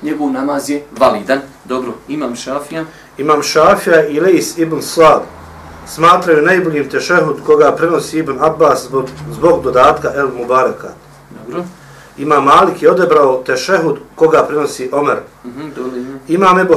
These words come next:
Speaker 2: Hanife, Sufjane Seuri, Ahmed, Ishak,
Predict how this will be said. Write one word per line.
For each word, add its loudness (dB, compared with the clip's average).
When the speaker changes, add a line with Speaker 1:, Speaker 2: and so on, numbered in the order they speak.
Speaker 2:
Hanife, 2
Sufjane 2
Seuri, 4
Ahmed, 2
Ishak, -2